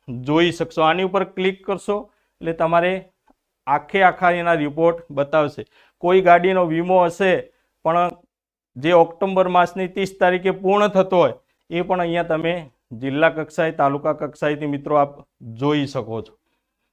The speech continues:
આ ટ્રેકિંગ સિસ્ટમ છે. આ ટ્રેકિંગ આપણું વાહન છે જ, એનું ટ્રેકિંગ કરવું છે કે વાહન ખરેખર ક્યાં ફરે છે.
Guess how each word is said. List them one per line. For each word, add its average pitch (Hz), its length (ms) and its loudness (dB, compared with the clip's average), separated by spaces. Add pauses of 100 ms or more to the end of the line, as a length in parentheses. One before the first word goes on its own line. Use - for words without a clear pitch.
(640)
આ 190 100 4
ટ્રેકિંગ 214 520 0
સિસ્ટમ 175 480 -4
છે. 113 260 -10 (1500)
આ 175 160 4
ટ્રેકિંગ 208 640 0 (120)
આપણું 214 420 2
વાહન 202 420 6
છે 202 260 2
જ, 156 140 -12 (260)
એનું 190 280 -2
ટ્રેકિંગ 190 480 0
કરવું 196 340 2
છે 123 260 -2
કે 175 180 -4
વાહન 165 360 2
ખરેખર 202 420 -2
ક્યાં 202 300 -2
ફરે 190 380 2
છે. 131 280 -4